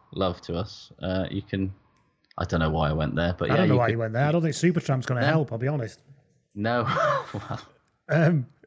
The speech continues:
Speaker 2: when has Supertramp ever helped?
Speaker 1: <laughs>
Speaker 2: Think about that.
Speaker 1: Answers on a
Speaker 2: Answers,
Speaker 1: po-, answers
Speaker 2: you
Speaker 1: on a
Speaker 2: can
Speaker 1: post.
Speaker 2: tweet us. When has Supertramp ever helped? Anyway,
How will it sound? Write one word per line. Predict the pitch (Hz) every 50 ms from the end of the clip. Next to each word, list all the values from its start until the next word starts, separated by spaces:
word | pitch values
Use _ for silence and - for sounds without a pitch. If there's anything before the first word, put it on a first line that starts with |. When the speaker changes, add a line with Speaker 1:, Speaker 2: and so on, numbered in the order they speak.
| - -
Speaker 2:
when | 135 147 175 185
has | 180 -
Supertramp | - 185 196 - - 143 - 160 147 131 147
ever | 147 139 143
helped? | 127 131 147 147 131 117 - - - - _ _ _ _ -
Speaker 1:
<laughs> | 117 143 - - 508 494 539 539 - - - 147 147 - - 190 156 147
Speaker 2:
Think | - 156 151 151
about | 160 156 147 135 131 135
that. | 147 147 139 123 -
Speaker 1:
Answers | 135 117
on | 123 120 120
a |
Speaker 2:
Answers, | 170 196 175 147 175 165
Speaker 1:
po-, | - - - -
answers | 127 127 131 - 131 120
Speaker 2:
you | 160 160
Speaker 1:
on | 117
a |
Speaker 2:
can | - 143 127
Speaker 1:
post. | 151 151
Speaker 2:
tweet | 180 208 214 180 - 160
us. | 139 123 110 - - -
When | - 151 160 165
has | 156 -
Supertramp | - 180 185 156 143 151 151 143 135
ever | 143 147 143 147 135
helped? | 143 147 131 107 - 135 - _ - - - - - - - - 139 - - -
Anyway, | 226 247 294 285 277 262 240 202 147 123